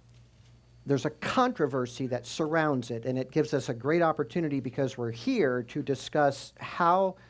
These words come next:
these doctrines should be developed from the Word of God. And to realize that sometimes people come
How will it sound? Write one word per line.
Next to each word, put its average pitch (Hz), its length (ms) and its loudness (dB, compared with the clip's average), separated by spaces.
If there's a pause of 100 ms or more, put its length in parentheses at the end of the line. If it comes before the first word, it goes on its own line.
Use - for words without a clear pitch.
(160)
these 143 180 -6
doctrines 143 800 0
should 135 240 -8
be 131 120 -2
developed 127 520 -2
from 123 160 -6
the 123 80 -2
Word 117 220 -4
of 104 120 -6
God. 104 300 -6 (720)
And 143 100 2
to 151 80 -4
realize 185 380 4
that 147 100 -8
sometimes 151 380 -6
people 135 240 -8
come 127 440 -4